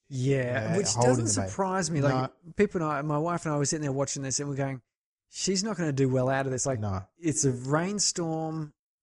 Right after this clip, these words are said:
Speaker 1: whilst being attacked
Speaker 2: Yeah.
Speaker 1: by aliens, life
Speaker 2: Yeah.
Speaker 1: and death.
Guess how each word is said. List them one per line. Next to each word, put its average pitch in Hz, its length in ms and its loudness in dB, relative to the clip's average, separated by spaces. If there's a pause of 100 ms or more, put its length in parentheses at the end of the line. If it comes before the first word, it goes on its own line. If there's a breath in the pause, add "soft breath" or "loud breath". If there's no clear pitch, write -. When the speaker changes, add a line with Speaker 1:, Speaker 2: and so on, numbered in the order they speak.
Speaker 1:
whilst 156 500 -2
being 147 240 2
attacked 131 640 -4
Speaker 2:
Yeah. 107 340 4
Speaker 1:
by 131 220 2 (100)
aliens, 127 680 0
life 139 240 2
Speaker 2:
Yeah. - 60 -4
Speaker 1:
and 139 100 -2
death. 139 160 2